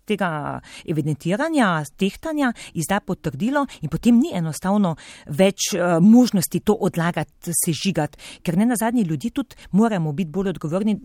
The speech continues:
to besedno prijaviti. Seveda tudi zadaj so pa te varstvo osebnih podatkov in tako dalje, ne.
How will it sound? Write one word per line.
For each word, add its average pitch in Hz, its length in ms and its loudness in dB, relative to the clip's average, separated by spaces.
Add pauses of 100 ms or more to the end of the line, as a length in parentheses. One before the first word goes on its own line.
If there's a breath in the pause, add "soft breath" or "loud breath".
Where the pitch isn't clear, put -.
(160)
to 208 120 -8
besedno 285 320 -6
prijaviti. 208 580 -4 (340 soft breath)
Seveda 202 320 -8
tudi 180 200 -6
zadaj 165 260 -6
so - 120 -12
pa 151 140 -12
te 151 160 -8
varstvo 143 320 -10
osebnih 190 460 -2
podatkov 175 680 -4
in 160 60 -8
tako 170 220 -6
dalje, 214 360 -2
ne. 185 160 0